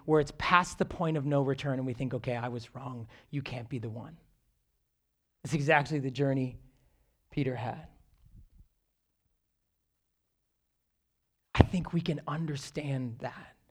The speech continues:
The same wrestling that Peter had is the same wrestling you and I have in our faith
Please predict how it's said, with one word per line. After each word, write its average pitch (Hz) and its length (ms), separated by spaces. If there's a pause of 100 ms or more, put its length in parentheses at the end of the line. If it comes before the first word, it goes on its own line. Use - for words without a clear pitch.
(1160)
The 139 120
same 185 460
wrestling 160 520
that 139 140
Peter 151 260
had 135 240
is 127 100
the 123 60
same 131 300
wrestling 139 360
you 131 140
and 143 80
I 135 100
have 123 300
in 123 80
our 117 140
faith 123 480